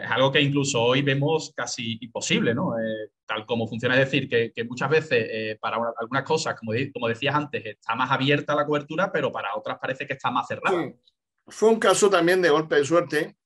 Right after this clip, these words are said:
Speaker 2: Yo tenía trato con Valdano. Valdano era muy lector del País, sabes que es un hombre así muy de izquierda, era, era bastante izquierda, era, era,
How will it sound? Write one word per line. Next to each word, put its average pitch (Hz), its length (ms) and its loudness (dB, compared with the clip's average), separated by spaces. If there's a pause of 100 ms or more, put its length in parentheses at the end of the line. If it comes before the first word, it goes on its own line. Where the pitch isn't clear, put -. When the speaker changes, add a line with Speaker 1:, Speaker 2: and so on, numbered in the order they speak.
(480)
Speaker 2:
Yo 165 200 -2
tenía 185 260 4
trato 175 240 2
con 170 160 -2
Valdano. 123 560 -4 (380)
Valdano 117 480 -2
era 143 160 4
muy 120 540 0
lector 110 340 -4
del 101 160 -8
País, 143 640 -2 (760)
sabes 104 300 -6
que 104 60 -8
es 98 100 -10
un 107 100 -4
hombre 101 400 -6
así 104 220 -6
muy 101 100 -4
de 98 80 -10
izquierda, 135 480 0
era, 113 240 -2
era 104 320 -6
bastante 104 480 -6
izquierda, 120 460 -2 (480)
era, 107 400 -4
era, 92 1160 -6